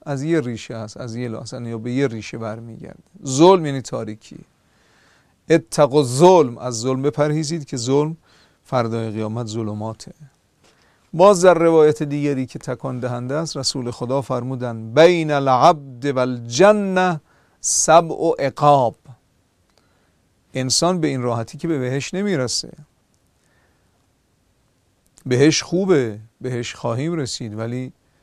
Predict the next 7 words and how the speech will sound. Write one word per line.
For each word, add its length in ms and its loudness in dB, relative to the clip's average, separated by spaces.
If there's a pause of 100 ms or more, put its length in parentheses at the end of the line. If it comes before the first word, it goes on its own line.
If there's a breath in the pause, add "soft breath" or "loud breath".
(220)
بهشت 540 -6 (180)
مقدماتی 840 -6
می‌خواد، 380 -12
تلاش 480 -10
می‌خواد، 360 -12
کوشش 560 -12
می‌خواد. 380 -16